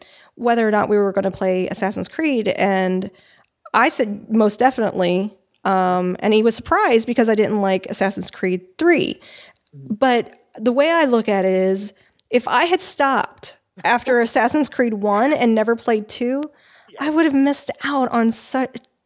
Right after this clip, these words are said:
Speaker 1: I mean, Assassin's Creed two and Assassin's Creed Brotherhood.
Speaker 2: Yes.
Speaker 1: Oh, I love those games. Like
Speaker 2: Yes.
Speaker 1: those two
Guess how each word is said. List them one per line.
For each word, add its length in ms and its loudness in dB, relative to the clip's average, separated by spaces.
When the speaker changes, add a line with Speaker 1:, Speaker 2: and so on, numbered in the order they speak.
Speaker 1:
I 100 -2
mean, 180 4
Assassin's 480 0
Creed 280 -6
two 280 2
and 360 0
Assassin's 380 0
Creed 220 -2
Brotherhood. 480 0
Speaker 2:
Yes. 180 -18
Speaker 1:
Oh, 300 2
I 120 0
love 920 0
those 300 2
games. 460 0
Like 160 -4
Speaker 2:
Yes. 260 -14
Speaker 1:
those 340 2
two 680 0